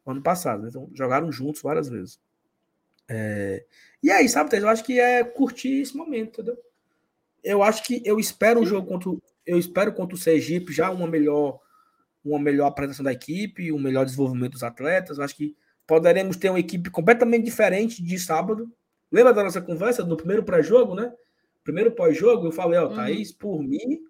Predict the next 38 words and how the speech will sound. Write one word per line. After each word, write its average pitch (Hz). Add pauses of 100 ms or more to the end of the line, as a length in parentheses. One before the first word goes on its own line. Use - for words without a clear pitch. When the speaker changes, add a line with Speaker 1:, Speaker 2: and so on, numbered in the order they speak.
(380)
Speaker 1:
era 165
tudo -
diferente. 214
Tu, 170 (360)
"Não, 170
não 147
acredito, 160
sabe, 110
que -
vai 120
ser 135
diferente." 135 (180)
Foi, 214
né? 156 (100)
Só 226
o 269
Sebadios 180
jogou, 175 (520)
de, 139
que, 151
que 160
fez 156
os 147
dois 175
jogos, 139
foram 165
dez 185
diferentes. 160 (280)
Então 180
agora 202 (240)
a, -
a, 156
a -
ansiedade 185
da 185
semana 185
é 180
essa. -